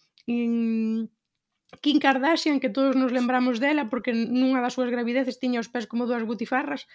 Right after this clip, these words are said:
era unha grávida má, entón, por iso, por, porque tiña retención de líquidos. É algo que ela pode decidir ter retención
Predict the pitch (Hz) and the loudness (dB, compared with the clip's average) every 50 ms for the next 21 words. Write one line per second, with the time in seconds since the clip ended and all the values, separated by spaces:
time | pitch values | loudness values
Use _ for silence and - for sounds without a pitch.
0 | - - - _ _ _ - - 311 302 294 302 302 294 294 240 294 302 311 311 | -20 -20 -20 _ _ _ -4 0 2 4 4 4 4 4 4 4 4 4 6 6
1 | 320 320 294 - - 240 269 302 285 262 240 254 233 240 254 262 262 269 226 208 | 6 4 4 2 2 2 2 2 2 0 -2 -4 -4 0 0 0 0 0 -4 -4
2 | 196 190 269 254 226 208 - - 202 185 - 214 214 226 214 208 214 - - 254 | -2 0 0 0 0 -2 -4 -8 -10 -10 -8 -6 -6 -6 -6 -8 -10 -8 -8 -8
3 | 208 - - 214 185 185 262 254 254 254 247 247 - 254 247 233 - 247 247 247 | -8 -6 -8 -8 -4 -2 0 0 0 0 -2 -4 -4 -4 -4 -4 -4 -4 -2 -2
4 | 240 240 262 240 208 196 185 202 208 214 - - 247 247 247 240 220 214 - 269 | -2 -2 -2 -2 -4 -6 -6 -8 -8 -8 -6 -4 -4 -2 -2 -4 -6 -4 -2 0
5 | 254 247 254 214 269 254 240 247 254 247 - 254 240 247 269 294 302 302 - _ | 0 0 0 2 2 2 2 2 0 0 0 0 2 4 4 4 4 0 -4 _
6 | _ _ - _ _ - - 254 269 269 226 - 269 247 240 - 277 277 285 285 | _ _ -20 _ _ -2 0 0 0 0 0 0 -2 -2 0 0 0 0 2 2
7 | 294 302 311 | 0 -2 -2